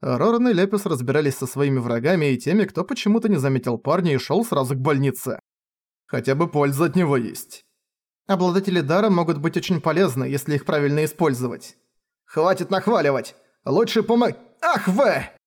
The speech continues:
Крас хотел пожаловаться, но нежить продолжала наступать, так что у него даже на это времени не оставалось, пока он продолжал биться. Конечно же, Роран тоже не бездельничал. Он сносил уничтоженную Красом нежить в сторону,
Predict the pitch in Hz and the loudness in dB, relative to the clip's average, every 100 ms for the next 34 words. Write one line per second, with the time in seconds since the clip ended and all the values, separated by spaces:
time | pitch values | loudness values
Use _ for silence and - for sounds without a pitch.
0 | _ _ _ _ _ _ - 160 - 180 | _ _ _ _ _ _ -2 -2 -2 -2
1 | 180 147 147 139 208 170 156 - 139 139 | -2 0 0 2 2 2 0 0 0 2
2 | 170 165 135 139 135 135 131 156 135 - | 2 -2 -4 -4 0 0 0 -2 -2 -6
3 | 120 190 196 - _ _ _ - 127 - | -6 0 0 -2 _ _ _ -8 -6 -2
4 | 147 147 147 143 135 139 165 196 139 131 | 0 0 0 0 0 0 2 2 0 0
5 | 139 135 131 127 - 123 127 175 135 - | 0 2 2 0 -2 -4 0 2 0 -6
6 | _ _ 135 123 131 175 247 233 151 131 | _ _ -8 -2 0 0 0 0 2 0
7 | 127 135 139 - 120 - _ _ _ _ | 0 -2 -4 -6 -10 -12 _ _ _ _
8 | _ _ - 127 147 151 135 135 147 143 | _ _ -6 -4 -2 -2 -2 0 2 2
9 | 143 123 240 139 131 135 123 147 127 120 | 0 0 0 0 0 0 0 0 0 -2
10 | - 113 - _ _ - 214 240 202 - | -4 -10 -12 _ _ -4 -2 0 -2 0
11 | 233 170 139 - 196 151 147 131 151 160 | 0 0 -2 -2 -2 0 0 0 -2 -2
12 | 135 127 151 123 - - 208 160 147 | -2 0 -2 -4 -8 0 2 4 2